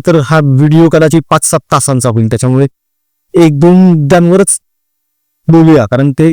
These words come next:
मुद्दे खरंच खूप महा-, महत्त्वाचे आहेत. आधी हा व्हिडिओ बघा मित्रांनो, म्हणजे उद्धव ठाकरे यांच्या त्या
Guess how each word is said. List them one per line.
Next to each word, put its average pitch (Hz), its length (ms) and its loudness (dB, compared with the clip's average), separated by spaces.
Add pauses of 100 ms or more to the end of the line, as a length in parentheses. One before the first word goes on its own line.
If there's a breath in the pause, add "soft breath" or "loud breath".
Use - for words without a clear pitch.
मुद्दे 143 300 0
खरंच 160 220 -2
खूप 180 200 -4
महा-, 127 340 -2
महत्त्वाचे 131 420 -2
आहेत. 101 200 -6 (320 loud breath)
आधी 165 180 2
हा 202 160 2
व्हिडिओ 185 260 2
बघा 214 180 2
मित्रांनो, 180 460 -2 (320 loud breath)
म्हणजे 185 420 2 (520)
उद्धव 175 280 0
ठाकरे 190 500 0
यांच्या 175 400 0
त्या 190 420 -2